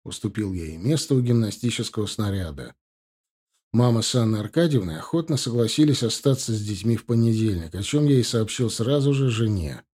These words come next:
Вскоре Загид собрался было ехать к себе в общежитие,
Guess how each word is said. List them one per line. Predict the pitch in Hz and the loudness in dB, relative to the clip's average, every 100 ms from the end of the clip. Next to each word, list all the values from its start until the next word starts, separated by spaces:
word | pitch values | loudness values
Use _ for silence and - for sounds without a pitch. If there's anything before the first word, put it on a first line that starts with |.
| _ _ _ | _ _ _
Вскоре | - - 180 175 | -6 2 4 6
Загид | 147 160 185 202 | 4 2 2 2
собрался | 135 127 131 117 127 | 2 4 4 2 2
было | 117 123 | 2 4
ехать | 127 127 117 - | 4 2 0 -2
к | |
себе | - 123 127 | -2 2 4
в | 120 | 2
общежитие, | 113 - 127 135 120 101 80 | 0 2 4 4 2 -2 -6